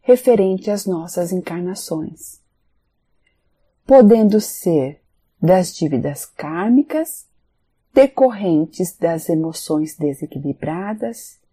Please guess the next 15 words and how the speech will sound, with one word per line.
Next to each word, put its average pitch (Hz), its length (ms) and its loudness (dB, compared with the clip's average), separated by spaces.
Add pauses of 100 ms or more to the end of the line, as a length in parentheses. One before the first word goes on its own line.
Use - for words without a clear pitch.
(480)
que 359 140 6
nascem 208 760 2 (400)
do 175 180 2
egoísmo, 202 1000 0 (760)
no 175 160 4
apego 190 1000 2 (1160)
e 285 80 4
na 302 200 8
imaturidade 311 1000 4
psicológica. 190 1160 -6 (2000)
E 403 200 6
ainda 202 760 4 (680)
temos 285 560 6 (140)
outras 277 680 2
causas 208 920 -6